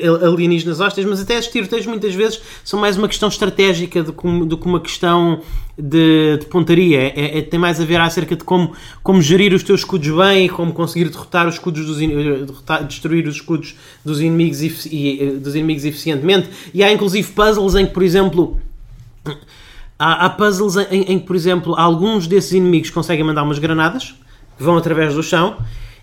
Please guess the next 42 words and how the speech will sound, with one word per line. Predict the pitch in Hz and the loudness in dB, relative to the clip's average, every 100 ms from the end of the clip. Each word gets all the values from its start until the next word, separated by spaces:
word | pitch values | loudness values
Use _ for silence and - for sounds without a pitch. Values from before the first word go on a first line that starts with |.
| - | -4
e, | 175 208 | 2 4
e | 196 | 6
há, | 190 196 196 190 151 - - | 6 6 6 4 2 -4 0
há | 190 | 2
ocasiões | 202 - 208 160 175 190 233 233 - - - - - | 4 2 0 4 4 4 2 -2 -8 -16 -20 -8 -2
em | 190 | 0
que | - | -2
tu | 185 | -10
queres, | - 214 202 - | 0 0 0 -4
por | - 180 | -10 -4
exemplo, | 175 202 165 | 0 0 0
criar | - - 202 208 | -4 2 4 6
um | 196 | 4
escudo | - - 196 202 262 - - - | 2 0 0 2 0 -2 -14 -4
para | 190 | 0
que | 190 | 4
ele | 196 | 6
mande | 214 220 | 6 6
uma | 180 190 | 6 6
granada, | 180 170 165 170 208 - - - | 6 6 6 4 2 -4 -18 -4
para | 180 | 0
que | 214 | 4
a | |
granada | 185 185 202 214 196 185 - | 6 6 6 6 6 4 2
sirva | - 208 175 | 2 4 4
para | 180 | 2
resolver | 165 180 165 175 | 2 4 6 4
um | 165 | 4
puzzle, | 175 165 208 | 4 4 2
por | 165 156 | -2 -2
exemplo, | 156 165 | 0 -2
exploda | 156 - 175 180 170 | -4 -6 0 4 6
e | 165 | 6
abre | 170 165 | 6 4
um | |
buraco | 165 156 175 | 4 4 2
no | 160 | 2
chão | 175 | 4
para | 160 | 4
tu | - 151 | 2 0
poderes | 160 147 | -2 -2
passar. | 165 160 165 202 - | -2 2 2 2 -2